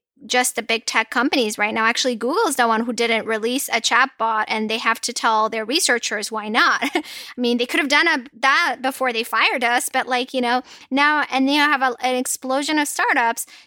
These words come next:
'cause this is the next thing that all the V Cs in Silicon Valley are talking about and, like, pouring their money into. And so I just, I think we're super behind in kind of really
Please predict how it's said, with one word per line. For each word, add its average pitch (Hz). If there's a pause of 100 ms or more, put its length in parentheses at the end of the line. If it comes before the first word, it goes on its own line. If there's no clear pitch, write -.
'cause 294
this 339
is 349
the 285
next 269
thing 330
that 233
all 247
the 247
V 233
Cs 240
in 233
Silicon 220
Valley 240
are 208
talking 214
about 214
and, 208
like, 208 (340)
pouring 247
their 220
money 214
into. 226 (400)
And 294
so 277 (180)
I 262
just, 302
I 262
think 269
we're 254
super 302
behind 233
in 226
kind 233
of 220
really 240